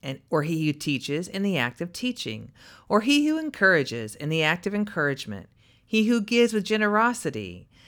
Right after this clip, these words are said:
he who leads with diligence, he who shows mercy in caring for others with cheerfulness.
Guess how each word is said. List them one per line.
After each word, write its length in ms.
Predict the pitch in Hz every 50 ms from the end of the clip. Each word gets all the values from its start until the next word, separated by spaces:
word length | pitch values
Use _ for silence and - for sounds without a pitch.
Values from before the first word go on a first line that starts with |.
| - - - _ _
he 180 | _ - 233 233
who 160 | 247 254 240
leads 400 | 233 233 262 262 233 180 156 -
with 140 | 160 165 160
diligence, 760 | - 202 214 214 185 147 123 110 107 101 87 - - - - - - - - -
he 240 | - 208 220 233
who 80 | 254 247
shows 380 | 233 - 233 214 208 202 202 190
mercy 480 | 185 190 196 208 202 208 - 160 135
in 80 | 135 143
caring 340 | - - 165 151 147 147 147
for 160 | - 147 -
others 420 | 156 160 147 135 120 120 - -
with 200 | - 185 180 180
cheerfulness. 880 | - - - 254 254 247 254 - 123 113 98 - - - - - -